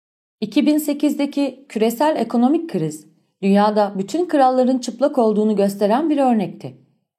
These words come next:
Amerika Birleşik Devletleri'nde Fed'in pervasızca piyasaya dağıttığı krediler,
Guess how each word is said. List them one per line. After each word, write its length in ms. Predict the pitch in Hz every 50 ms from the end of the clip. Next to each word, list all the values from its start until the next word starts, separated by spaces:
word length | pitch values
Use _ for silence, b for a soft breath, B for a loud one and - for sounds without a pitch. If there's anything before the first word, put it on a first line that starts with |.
| _ _ _ _
Amerika 480 | - 196 220 254 285 294 - 330 254 226
Birleşik 400 | 254 226 269 269 - 339 330 330
Devletleri'nde 840 | 262 233 202 180 175 170 170 160 156 156 156 151 147 160 180 - - - _ _ _ _
Fed'in 300 | 214 196 196 214 226 220
pervasızca 800 | 220 202 185 190 185 190 185 190 190 - 320 311 311 330 320 330
piyasaya 480 | 294 269 262 254 - 294 262 226 196
dağıttığı 380 | 190 185 180 175 180 - 170 165
krediler, 540 | 165 175 156 160 156 143 151 156 170 208